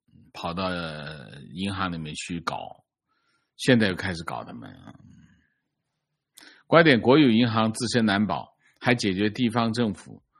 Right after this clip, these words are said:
真的不会出事儿吗？早就出事儿了，我认为是早就出事儿了啊，只是不让它倒而已啊。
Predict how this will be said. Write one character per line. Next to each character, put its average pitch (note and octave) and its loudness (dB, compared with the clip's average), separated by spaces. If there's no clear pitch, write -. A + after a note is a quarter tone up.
真 C3 2
的 B2 4
不 G#2 -4
会 A#2 -2
出 G#2+ -6
事 A2+ -4
儿 A2 0
吗？ D#2+ -8
早 B1 -8
就 G#2 -6
出 F#2+ -8
事 F2 -8
儿 D2+ -6
了， - -18
我 F#2 -2
认 C3+ 8
为 B2 4
是 A2 0
早 B1+ 0
就 G2 -4
出 G2 -8
事 F#2 -6
儿 F2 -4
了 C2 -12
啊， - -20
只 F#2 -6
是 G2+ -4
不 G#2+ -2
让 A#2+ 2
它 G#2 -4
倒 D2 -6
而 D2+ -8
已 E2 -8
啊。 A1+ -20